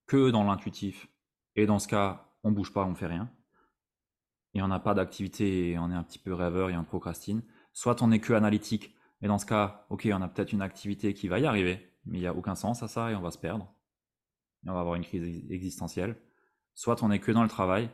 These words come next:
et on va se cramer, et on va aller sur un burn-out, et on va faire des actions qui ne servent à rien, mais on va y arriver, à, on va avoir des résultats, mais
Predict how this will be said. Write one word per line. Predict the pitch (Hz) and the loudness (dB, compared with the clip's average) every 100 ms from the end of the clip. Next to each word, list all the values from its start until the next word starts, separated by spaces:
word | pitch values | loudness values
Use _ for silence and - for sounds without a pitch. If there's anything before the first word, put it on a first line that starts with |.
| _ _ _ _ _ _ | _ _ _ _ _ _
et | 104 | 0
on | 95 | 0
va | |
se | 90 | 0
cramer, | - 82 76 - _ _ - | -2 -4 -4 -10 _ _ -6
et | |
on | 95 | 0
va | 92 | 2
aller | 92 | 0
sur | - 92 | 0 -2
un | |
burn-out, | 85 87 87 92 127 - | 0 0 2 2 0 -2
et | 101 | 0
on | |
va | 92 | 0
faire | - 90 | -2 -4
des | 90 | -2
actions | 87 - | -4 -6
qui | 98 92 | -6 -8
ne | |
servent | - 85 | -6 -6
à | 82 | -4
rien, | 87 127 - _ _ - | -4 -4 -8 _ _ -6
mais | 101 | -2
on | |
va | 98 95 | 0 2
y | |
arriver, | 92 92 107 | 2 0 0
à, | 104 95 | -2 -4
on | 90 | -4
va | 98 104 | 2 2
avoir | 98 110 | 2 -2
des | 107 98 | -2 -2
résultats, | 95 92 85 113 - - - _ _ _ _ _ _ _ _ _ _ _ | -4 -4 -6 -8 -8 -14 -20 _ _ _ _ _ _ _ _ _ _ _
mais | 113 98 95 90 | -6 -2 -2 -2